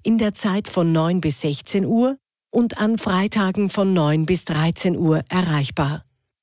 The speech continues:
Wir sind nun am Ende der ersten Folge unserer Hörinformation zum Thema altersbedingte Makuladegeneration angelangt. Wenn Sie Informationen zum Thema Diagnose und Verlaufskontrolle der A M D hören möchten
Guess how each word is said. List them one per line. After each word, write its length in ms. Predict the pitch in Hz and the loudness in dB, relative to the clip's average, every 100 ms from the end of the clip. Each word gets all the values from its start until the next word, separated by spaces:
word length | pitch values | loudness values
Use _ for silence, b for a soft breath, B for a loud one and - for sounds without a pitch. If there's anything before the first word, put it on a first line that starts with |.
| _ _ - | _ _ -4
Wir 240 | 202 220 | 0 2
sind 260 | 214 285 277 | 2 0 2
nun 240 | 247 233 - | 2 0 0
am 180 | 196 185 | -2 -2
Ende 380 | - 190 214 175 | 0 2 4 2
der 320 | 151 160 - | 0 -2 0
ersten 360 | 190 196 - 208 | 2 2 0 -2
Folge 440 | 185 170 175 190 | 0 0 2 0
unserer 360 | - 233 214 208 | 0 0 0 0
Hörinformation 1160 | 175 214 196 208 196 185 180 - 190 175 190 190 | 0 0 0 -2 0 0 0 0 0 0 0 -2
zum 220 | 285 247 | -2 -2
Thema 340 | 226 220 208 - | 0 0 0 -2
altersbedingte 920 | 202 196 208 - 190 180 180 - 196 | -4 -2 -4 -2 -2 0 0 0 0
Makuladegeneration 1300 | 170 170 - 175 151 170 170 165 160 - 190 175 | 2 0 0 0 0 0 0 0 -2 -2 0 0
angelangt. 760 | - 180 185 190 170 147 - - _ _ _ - | 0 0 2 2 0 -2 -6 -10 _ _ _ -4
Wenn 260 | 170 156 | 0 2
Sie 160 | 151 165 | 2 0
Informationen 1000 | 175 220 220 202 185 - 196 247 269 185 | 0 0 0 0 -2 -2 -2 0 0 0
zum 260 | - 185 170 | 0 -2 0
Thema 420 | 196 185 180 156 | 0 2 2 0
Diagnose 800 | 165 185 170 185 190 240 208 175 | 0 0 0 2 2 2 0 -2
und 160 | 208 | -2
Verlaufskontrolle 1120 | - 190 175 202 - - 190 170 160 165 156 147 | -2 0 0 -2 -4 -2 -2 0 0 2 2 0
der 320 | 170 151 - | 0 0 0
A 140 | 165 | -4
M 220 | - 175 175 | -2 -2 0
D 240 | 165 185 | 2 2
hören 300 | 180 180 196 | 2 2 2
möchten 440 | 196 190 - 233 | 0 -2 -2 -2